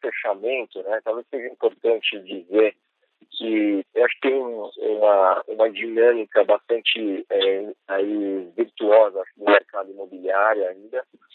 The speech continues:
é, apesar, né, da pandemia, apesar dessa, desses ruídos aí de curto prazo,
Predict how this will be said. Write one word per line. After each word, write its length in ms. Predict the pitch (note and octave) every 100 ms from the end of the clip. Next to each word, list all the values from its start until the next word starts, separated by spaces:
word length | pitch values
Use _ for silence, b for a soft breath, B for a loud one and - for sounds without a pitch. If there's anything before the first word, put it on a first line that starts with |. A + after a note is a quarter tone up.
| B B _
é, 380 | G#2 G2+ G2 F#2+
apesar, 720 | G#2+ - A#2+ G2+ A2 A2 F#2
né, 160 | G2+ G#2
da 140 | F#2+
pandemia, 720 | - G#2 F#2+ F#2+ C#3 C3+ A2
apesar 340 | - G#2 G#2+ G#2+
dessa, 540 | G#2+ - A2 G2 F2 -
desses 420 | G2+ - G#2+ F2+
ruídos 600 | G2 A2+ A#2 A2+ G2 F#2
aí 260 | G2 G2+
de 160 | G2 G2+
curto 360 | - G#2+ - G2+
prazo, 500 | G#2+ G#2 G#2 G2 F2+